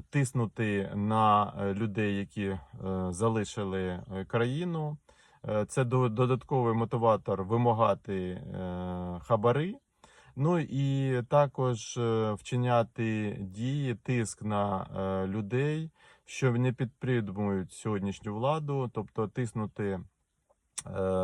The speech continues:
на людей в інтересах, е, правлячого класу. Ну, на що, в принципі, зараз і заточена, е, держ-, заточений державний апарат.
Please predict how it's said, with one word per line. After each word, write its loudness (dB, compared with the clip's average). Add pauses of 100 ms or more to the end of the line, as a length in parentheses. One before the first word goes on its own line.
(840)
на 0
людей 2
в 2
інтересах, 2
е, -2 (1500)
правлячого 0
класу. -2 (580)
Ну, 2
на 4
що, 2
в 0
принципі, 0
зараз 2
і -4
заточена, 0
е, -8
держ-, -6
заточений -4
державний 0
апарат. -8